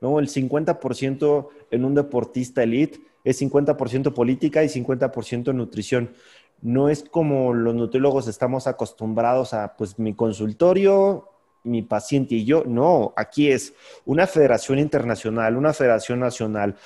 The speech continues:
un comité olímpico, una conade, un instituto del deporte.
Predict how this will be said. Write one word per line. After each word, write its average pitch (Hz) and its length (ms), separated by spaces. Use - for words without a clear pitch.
un 139 160
comité 147 380
olímpico, 127 540
una 143 360
conade, 117 460
un 131 120
instituto 151 480
del 139 120
deporte. 120 540